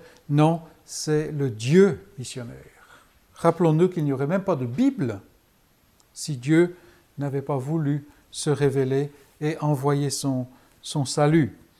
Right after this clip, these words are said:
Donc ça, c'est une chose très importante à garder à l'esprit. L'histoire de l'Église, c'est l'histoire d'une mission.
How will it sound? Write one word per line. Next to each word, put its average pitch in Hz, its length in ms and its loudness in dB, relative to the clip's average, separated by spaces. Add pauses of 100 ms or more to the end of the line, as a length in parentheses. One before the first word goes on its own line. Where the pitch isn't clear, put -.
(240)
Donc 180 140 -4
ça, 262 120 0
c'est 240 200 -2
une 202 100 0
chose 185 400 0
très 254 280 0
importante 208 440 0
à 160 80 -4
garder 147 280 -4
à 139 60 -2
l'esprit. 139 600 -8 (920)
L'histoire 180 420 -2
de 151 100 -4
l'Église, 147 440 -4
c'est 143 100 -8
l'histoire 139 360 -8
d'une 127 200 -6
mission. 156 480 0